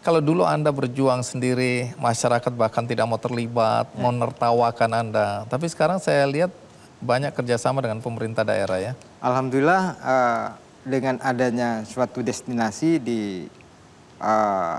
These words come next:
Speaker 2: Kota Balikpapan, ini sudah menjadikan ikon Kalimantan Timur. Eh, setelah jadi destinasi, sudah dibuat yang namanya fasilitas-fasilitas,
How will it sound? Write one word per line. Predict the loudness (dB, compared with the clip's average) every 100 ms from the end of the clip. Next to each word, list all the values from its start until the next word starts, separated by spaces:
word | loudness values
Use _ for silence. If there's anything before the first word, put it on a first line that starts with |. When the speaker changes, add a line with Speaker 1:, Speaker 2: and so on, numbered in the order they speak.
| -8
Speaker 2:
Kota | -8 -2 0
Balikpapan, | 0 -2 -2 -2 0 0 0 -6 -12 -16 -10
ini | -8 -8
sudah | -8 -6
menjadikan | -4 -4 -4 -4 -4 -4 -4
ikon | -6 -2 -2 0 -6 -12 -16
Kalimantan | -4 -2 -2 -4 -4 -8 -8
Timur. | -10 -4 -4 -4 -14 -20 -20 -20 -20 -16
Eh, | -6 -6
setelah | -4 -2 0
jadi | 0 -2
destinasi, | -4 -6 -4 -2 -2 2 2
sudah | 2 -4 -2 -2 -2
dibuat | -2 -2 -2 -4 -8 -18 -20 -20 -20 -20 -14 -4 0 2 0 -2
yang | -2 -2 -2
namanya | -2 -2 -4 -4 -6 -6 -8 -10 -4
fasilitas-fasilitas, | -4 -2 -2 -2 -2 -2 -2 -6 0 2 2 -2 -12